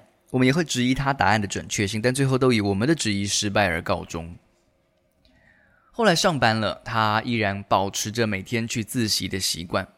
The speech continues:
包括周末哦。“自律很好，我喜欢自己掌握人生的感觉。”这是他的原话。上班的时候漫不经心，浪费都是自己的时间，为什么不能好好做呢？这可是自己的手内。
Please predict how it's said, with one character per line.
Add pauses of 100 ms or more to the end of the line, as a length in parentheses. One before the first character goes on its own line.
包
括
周
末
哦。 (1900)
“自
律
很
好，
我
喜
欢
自
己
掌
握
人
生
的
感
觉。” (480)
这
是
他
的
原
话。 (1500)
上
班
的
时
候
漫
不
经
心，
浪
费
都
是
自
己
的
时
间，
为
什
么
不
能
好
好
做
呢？ (160)
这
可
是
自
己
的
手
内。